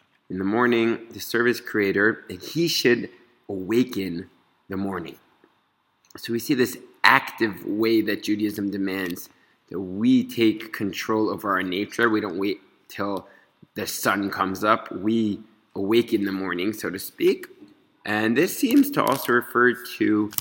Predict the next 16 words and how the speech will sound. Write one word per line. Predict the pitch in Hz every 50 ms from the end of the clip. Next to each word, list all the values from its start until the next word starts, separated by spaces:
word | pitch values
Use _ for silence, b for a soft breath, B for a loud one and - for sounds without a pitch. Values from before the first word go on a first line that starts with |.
| - - - - -
davening | 107 107 107 113 107 107 104 104 101
at | 98 90 - -
nates, | 107 117 131 143 131 110 - - - - - - - _ _ _ _ - _ -
which | 101 101 95 - - -
means | 110 107 107 107 101 90 -
waking | 92 95 107 113 113 110 110 113 110 104 - - -
up | 104 110 107 - - - _ _ _ _ _ _ -
before | 101 - - - 120 131 151 165 143
nates, | 110 95 90 82 78 78 - - - -
you | 95 95
know, | 95 90 87
when | 87 87 90
it's | 85 - -
still, | - - - 98 104 101 95 95 98 98
uh, | 98 95 92 92 92
nighttime, | 90 95 117 143 143 - - 98 92 95 92 98 92